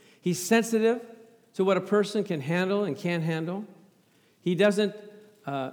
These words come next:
say a lot. This is this, this, he doesn't say a lot, but what he says has impact, and it's accurate, and it has faith to it. Amen? Now, I'm not saying he's a pushover. He doesn't accept excuses or wrong reasonings and,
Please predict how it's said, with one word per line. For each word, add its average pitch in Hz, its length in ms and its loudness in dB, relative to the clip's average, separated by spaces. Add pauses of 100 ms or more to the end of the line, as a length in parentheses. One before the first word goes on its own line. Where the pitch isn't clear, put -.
say 214 320 4
a 208 80 6
lot. 202 480 -2
This 165 140 -8
is 147 100 -10
this, 160 240 -4 (180)
this, 156 160 -10
he 165 180 -4
doesn't 202 200 0
say 214 240 -2
a 202 80 2
lot, 190 260 -4 (400)
but 165 120 -2
what 160 120 2
he 165 80 -2
says 185 300 0
has 170 220 0
impact, 175 600 -4 (560)
and 143 140 -6
it's 131 300 -8 (380)
accurate, 156 520 -6 (360)
and 127 140 -10
it 127 80 -8
has 127 220 -8
faith 131 380 -10
to - 160 -14
it. 95 100 -14
Amen? 135 340 -6 (720)
Now, 185 140 2
I'm 214 80 2
not 277 160 0
saying 220 220 2
he's 190 200 2
a - 60 -4
pushover. 180 640 -4 (580)
He 165 80 -2
doesn't 208 260 6
accept 190 440 0
excuses 208 720 -2
or 143 160 -2
wrong 175 420 2
reasonings 175 560 -2
and, 135 360 -10